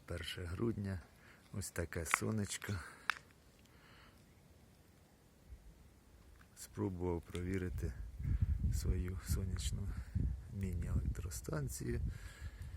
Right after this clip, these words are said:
після реконструкції. Ну, ще отут планується на кухні встановити дві панелі по двісті шістдесят ватт.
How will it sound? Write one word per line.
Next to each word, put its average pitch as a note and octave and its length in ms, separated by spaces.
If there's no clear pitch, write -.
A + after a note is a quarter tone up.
після F#2+ 400
реконструкції. F#2+ 1300
Ну, - 200
ще - 320
отут G#2 640
планується G2 640
на F#2+ 140
кухні G2+ 420
встановити G2 800
дві G2+ 280
панелі A2+ 500
по A2 120
двісті G#2+ 380
шістдесят G2 600
ватт. F#2+ 360